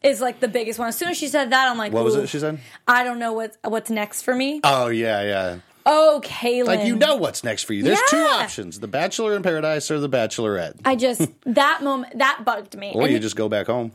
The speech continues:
Speaker 1: Or you go back home. When, okay, I will say this. When Hannah B was
Speaker 2: Yeah.
Speaker 1: eliminated and she was in the car and she gave her spiel, I bought it.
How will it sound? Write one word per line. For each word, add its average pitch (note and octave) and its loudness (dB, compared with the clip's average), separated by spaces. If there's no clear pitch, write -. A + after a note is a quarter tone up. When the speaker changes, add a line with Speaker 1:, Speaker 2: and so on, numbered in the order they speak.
Speaker 1:
Or C#4+ 2
you E4+ 4
go D4+ 6
back F#4 2
home. F#4+ 0
When, E4 0
okay, A#3 0
I A#3 -2
will D#4 0
say D#4+ -2
this. A3 -6
When B3+ -2
Hannah C4 0
B A#3+ -2
was A#3+ 0
Speaker 2:
Yeah. A#3 0
Speaker 1:
eliminated A#3 0
and A#3+ -2
she C4+ -4
was C4 -2
in C4 -2
the B3+ -2
car B3 0
and B3 -6
she C4 -6
gave A#3 -2
her A#3+ -2
spiel, A#3+ -2
I E4 4
bought B3 0
it. - -8